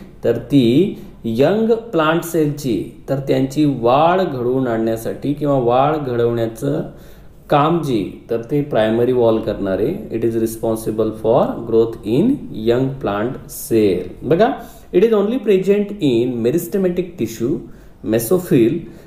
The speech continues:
or pit cell. बघा या ठिकाणी काय सांगितलंय तुम्हाला, प्रायमरी वॉल जी आहे, तर ती मेरिस्टेमॅटिक टिश्यूमध्ये प्रेझेंट असते. मेरिस्टेमॅटिक टिश्यू म्हणजे इनिशियल टिश्यू,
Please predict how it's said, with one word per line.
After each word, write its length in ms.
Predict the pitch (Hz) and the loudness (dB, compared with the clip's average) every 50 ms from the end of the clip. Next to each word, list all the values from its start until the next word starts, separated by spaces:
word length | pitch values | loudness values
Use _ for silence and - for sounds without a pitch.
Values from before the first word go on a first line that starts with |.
| - - - - - | -20 -20 -8 -2 0
or 260 | 127 135 139 139 139 135 - - - - - | 2 4 4 4 4 2 -2 -6 -12 -6 -2
pit 160 | - 185 185 - - - - - | 0 0 0 0 -4 -8 -8 -6
cell. 380 | 110 95 87 85 - - - - | -4 -4 -4 -6 -8 -12 -8 -4
बघा 180 | 131 147 180 | -2 0 2
या 80 | 208 220 | 2 2
ठिकाणी 340 | 226 226 226 226 240 240 233 | 2 2 2 0 0 0 0
काय 180 | 226 226 226 | 0 2 2
सांगितलंय 480 | 220 226 226 208 202 196 202 202 196 190 | 2 0 0 -2 -2 0 0 2 2 2
तुम्हाला, 580 | 185 190 185 185 185 185 185 185 190 190 196 | 2 2 2 2 2 2 4 4 4 4 2
प्रायमरी 580 | 196 196 - - 123 123 127 127 139 160 175 190 | 2 0 0 2 2 2 2 2 2 2 2 4
वॉल 240 | 185 170 151 139 131 | 4 4 4 4 4
जी 440 | 127 120 - 127 113 104 101 104 120 | 0 -4 -6 -6 -6 -4 -2 -2 0
आहे, 100 | 151 208 196 - - - - - - | -2 -2 -4 -8 -14 -20 -14 -8 -4
तर 80 | 139 139 | -4 -2
ती 160 | - - 196 | -2 0 0
मेरिस्टेमॅटिक 840 | 170 151 139 147 180 - - - 202 196 190 185 185 190 190 - | 2 4 4 4 2 0 -2 -2 0 0 0 0 0 -2 -4 -4
टिश्यूमध्ये 440 | - 170 170 - 170 165 160 151 156 | -6 -4 0 0 2 2 2 0 0
प्रेझेंट 460 | 151 151 147 135 120 123 117 110 110 | 0 0 0 0 0 0 0 0 -2
असते. 200 | 107 110 - - | -4 -6 -6 -6
मेरिस्टेमॅटिक 800 | - 98 117 131 170 175 - - 196 185 175 165 185 175 175 - | -4 -2 0 0 0 0 0 0 0 2 2 2 0 -2 0 0
टिश्यू 260 | - 160 151 - 170 | -2 -2 0 2 2
म्हणजे 260 | 160 151 151 151 175 | 2 4 4 4 2
इनिशियल 640 | 175 - 131 143 151 170 175 170 - 180 175 170 165 | 2 2 2 2 2 2 0 0 2 2 2 4 2
टिश्यू, 420 | 165 165 143 - - - 151 180 | 0 -2 -2 -2 -2 0 0 0